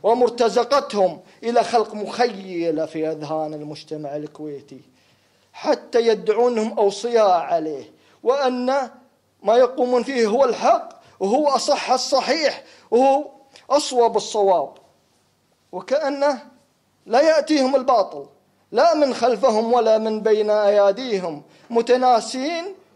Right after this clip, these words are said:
إنهم بشرا مثلنا، وأنهم أفراد قلة في شعب كبير جدا يستطيع فعل ما يريد متى أراد ذلك.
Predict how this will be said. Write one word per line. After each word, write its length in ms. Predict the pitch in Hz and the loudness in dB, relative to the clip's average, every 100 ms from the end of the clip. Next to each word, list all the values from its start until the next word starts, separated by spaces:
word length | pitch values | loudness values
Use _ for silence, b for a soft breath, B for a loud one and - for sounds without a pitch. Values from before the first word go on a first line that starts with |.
| b b | b b
إنهم 540 | 220 254 285 226 247 | -4 0 2 2 0
بشرا 560 | 196 302 - 262 262 277 | 2 2 4 2 4 2
مثلنا، 800 | 220 202 202 190 185 165 151 127 b b b b - | 0 -6 -6 0 0 0 -6 -10 b b b b -4
وأنهم 720 | 254 269 262 269 233 240 - | -2 -2 0 2 2 -2 -2
أفراد 580 | 247 - 247 254 254 247 - - | -2 0 0 2 2 -2 -10 -4
قلة 640 | 302 240 214 269 311 226 | -2 -4 -2 0 0 -2
في 220 | - 220 | -8 -10
شعب 340 | 214 277 220 - - | -2 -2 -2 -8 -2
كبير 400 | 220 214 254 226 | -2 0 -2 -2
جدا 720 | 175 330 269 247 302 415 - _ _ _ _ _ _ _ _ - | -2 -8 -8 -2 0 -2 -8 _ _ _ _ _ _ _ _ -2
يستطيع 840 | 220 220 254 226 262 240 196 180 | -2 -2 -4 -4 -6 0 0 0
فعل 380 | - 247 220 196 | -4 -2 0 0
ما 140 | 240 | 0
يريد 520 | 240 240 233 294 277 - | 0 0 0 -2 -8 -4
متى 260 | 220 220 | -2 2
أراد 580 | 214 202 190 185 165 165 | 4 4 4 2 0 0
ذلك. 400 | 180 139 139 - | 0 0 -6 -18